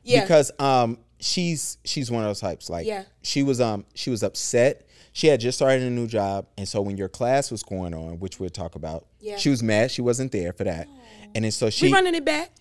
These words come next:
Speaker 2: she hit me back up later. She was like, "How the class going?" I was like, "It's great."
Speaker 1: Yeah.
Speaker 2: She said, I said, "We got another one, you know, tonight or whatever." She was like,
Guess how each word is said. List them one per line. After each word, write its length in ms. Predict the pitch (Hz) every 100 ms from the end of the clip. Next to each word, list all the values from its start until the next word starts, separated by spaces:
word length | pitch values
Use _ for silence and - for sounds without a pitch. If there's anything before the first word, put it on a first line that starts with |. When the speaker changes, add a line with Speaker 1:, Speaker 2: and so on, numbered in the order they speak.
| _ _ - -
Speaker 2:
she 180 | - 180
hit 80 | 175
me 60 | 147
back 200 | 139 135
up 80 | 135
later. 180 | 143 120
She 120 | -
was 100 | 117
like, 100 | 90
"How 140 | - 95
the 40 |
class 300 | - 117 123
going?" 140 | 90 80
I 40 | 110
was 100 | 113
like, 140 | 113
"It's 100 | 131
great." 360 | 117 185 202 - _
Speaker 1:
Yeah. 280 | 220 214 185 _
Speaker 2:
She 160 | - 131
said, 300 | 123 104 90 _ -
I 60 | 107
said, 240 | 127 107
"We 80 | 123
got 140 | 123
another 260 | 117 143 151
one, 240 | 131 123 - -
you 140 | 110
know, 180 | 107 90
tonight 320 | - 123 180 165
or 40 |
whatever." 320 | 117 104 90
She 140 | - 117
was 100 | 104
like, 160 | 87